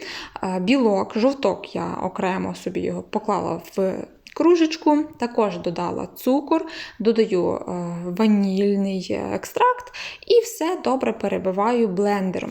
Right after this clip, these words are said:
Звичайно, можна і не перебивати блендером, можна просто перемішати все або виделкою, або просто перемнути руками, як вам подобається. М, я ось так перебиваю блендером. При кінці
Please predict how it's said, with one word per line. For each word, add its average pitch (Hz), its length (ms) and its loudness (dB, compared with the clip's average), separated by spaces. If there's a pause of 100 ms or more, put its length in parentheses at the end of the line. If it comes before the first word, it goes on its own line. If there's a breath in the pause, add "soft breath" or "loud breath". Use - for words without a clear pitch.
(240)
Звичайно, 349 440 4
можна 285 360 6
і 214 120 2
не 202 120 2
перебивати 233 640 2
блендером, 240 500 4
можна 208 280 -2
просто 285 320 -2
перемішати 202 640 -2
все 190 180 -6
або 175 240 -2
виделкою, 233 640 0
або 175 160 -4
просто 240 420 -2
перемнути 190 520 -4
руками, 233 440 0
як 202 260 -4
вам 208 100 -4
подобається. 302 760 2 (500 loud breath)
М, 277 440 4
я 339 280 4 (200)
ось 214 180 0
так - 240 -6
перебиваю 196 480 0
блендером. 311 640 4 (120)
При 311 120 4
кінці 262 800 0